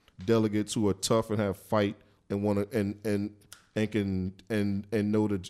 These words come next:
and know everything. It could, because it's not just about the contract.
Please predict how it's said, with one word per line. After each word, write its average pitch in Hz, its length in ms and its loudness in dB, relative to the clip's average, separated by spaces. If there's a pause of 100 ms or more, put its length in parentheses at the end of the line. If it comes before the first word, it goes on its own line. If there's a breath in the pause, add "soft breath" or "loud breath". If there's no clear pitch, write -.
and 104 200 0
know 117 160 4
everything. 123 580 0 (260 soft breath)
It 123 200 0
could, 120 100 -8
because 131 220 -2
it's 120 120 -10
not 160 160 -2
just 147 160 -6
about 120 280 -2
the 104 40 -6
contract. 120 600 -2